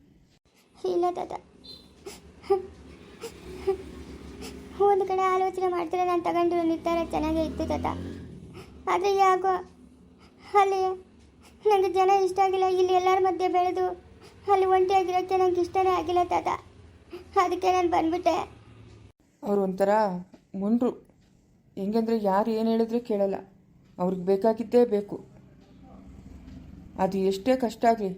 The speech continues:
Speaker 2: ಅವ್ರಿಗೆ ಬೇಕಾಗಿರೋದನ್ನ ಅವ್ರು ಪಡ್ಕೊಳ್ಳೇಬೇಕು ಅಂಥ ಜನ. ಅವರು ಬಂದೇ ಬರ್ತಾರೆ ನಿನ್ನ ನೋಡ್ಕೊಂಡು. ಇಷ್ಟಕ್ಕೆ ಇದು ನಿಲ್ಲಲ್ಲ, ಅವ್ರು ಬಂದೇ ಬರ್ತಾರೆ. ನೀನೇ ನಿರ್ಧಾರ ಮಾಡು. ಯಾಕಂತಂದರೆ ನಿನ್ನ ಜೀವನನ ನೀನೇ ಆಯ್ಕೆ ಮಾಡ್ಕೊಂಡಿದ್ಯಾ, ನೀನೇ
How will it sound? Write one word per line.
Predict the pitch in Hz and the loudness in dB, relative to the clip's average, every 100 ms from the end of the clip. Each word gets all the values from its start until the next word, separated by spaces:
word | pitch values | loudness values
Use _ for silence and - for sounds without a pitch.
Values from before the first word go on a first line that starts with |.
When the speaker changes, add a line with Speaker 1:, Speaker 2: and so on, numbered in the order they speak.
| - | -8
Speaker 2:
ಅವ್ರಿಗೆ | 180 180 | -10 -4
ಬೇಕಾಗಿರೋದನ್ನ | 190 208 233 214 208 208 | -2 0 0 -2 -4 -2
ಅವ್ರು | 185 180 | -2 -2
ಪಡ್ಕೊಳ್ಳೇಬೇಕು | 190 185 214 214 220 196 190 - - _ _ _ _ | -6 -4 -2 -2 0 -2 -4 -10 -18 _ _ _ _
ಅಂಥ | 190 196 214 | -4 0 0
ಜನ. | 190 185 202 - - _ | 0 -2 -4 -6 -20 _
ಅವರು | 190 190 | -6 -4
ಬಂದೇ | 175 180 190 196 233 | -2 -2 0 2 2
ಬರ್ತಾರೆ | 233 220 202 190 | 2 0 0 0
ನಿನ್ನ | 185 180 | 0 -2
ನೋಡ್ಕೊಂಡು. | 175 175 - 180 175 - - - - - | -2 -4 -4 -4 -4 -10 -20 -20 -20 -10
ಇಷ್ಟಕ್ಕೆ | 185 - 240 247 240 | -10 -6 -6 2 2
ಇದು | 226 | 2
ನಿಲ್ಲಲ್ಲ, | 214 202 208 220 208 165 - - | -2 0 2 4 2 0 -10 -6
ಅವ್ರು | - 175 | -4 -2
ಬಂದೇ | 180 180 196 | 0 0 0
ಬರ್ತಾರೆ. | 214 190 180 170 - - - - - - - - - - | 0 0 -2 -8 -12 -20 -20 -20 -20 -20 -20 -20 -20 -10
ನೀನೇ | 190 196 220 | -2 0 4
ನಿರ್ಧಾರ | 254 214 190 190 185 | 4 2 0 2 2
ಮಾಡು. | 175 165 | 0 0
ಯಾಕಂತಂದರೆ | 175 180 208 208 208 220 | -2 0 -2 -2 -2 -2
ನಿನ್ನ | 214 214 220 226 | -4 -2 -2 -2
ಜೀವನನ | 233 233 240 233 240 - - _ _ - | 0 0 0 0 -4 -8 -20 _ _ -4
ನೀನೇ | 220 285 | 2 4
ಆಯ್ಕೆ | 294 240 240 254 | 4 2 0 2
ಮಾಡ್ಕೊಂಡಿದ್ಯಾ, | 240 220 233 220 208 190 170 - _ _ _ _ _ _ _ _ _ _ _ _ _ _ _ - | 2 0 -2 -2 0 -2 -2 -10 _ _ _ _ _ _ _ _ _ _ _ _ _ _ _ -2
ನೀನೇ | 220 247 262 | 2 6 6